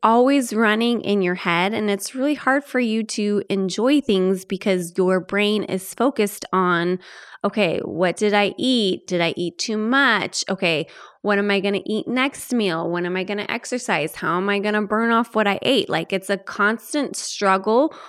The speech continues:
for those of you who are secretly suffering with your relationship with food. So, what can be done about the hurt associated with secret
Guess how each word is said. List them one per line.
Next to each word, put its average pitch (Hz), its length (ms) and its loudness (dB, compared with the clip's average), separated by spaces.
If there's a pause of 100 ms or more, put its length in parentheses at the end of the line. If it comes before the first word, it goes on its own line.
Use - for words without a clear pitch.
(160)
for 214 200 0
those 190 280 2
of 196 80 2
you 190 240 4
who 185 420 2
are 170 340 2 (320)
secretly 277 560 0
suffering 226 720 -2
with 208 360 0
your 190 260 2
relationship 190 720 -4
with - 240 -4
food. 277 280 0 (220)
So, 330 400 2 (720)
what 359 300 2
can 494 200 2
be 523 160 6
done 285 460 4
about 202 640 2
the 202 120 2
hurt 208 380 2 (100)
associated 196 1080 2
with 208 640 2
secret - 600 0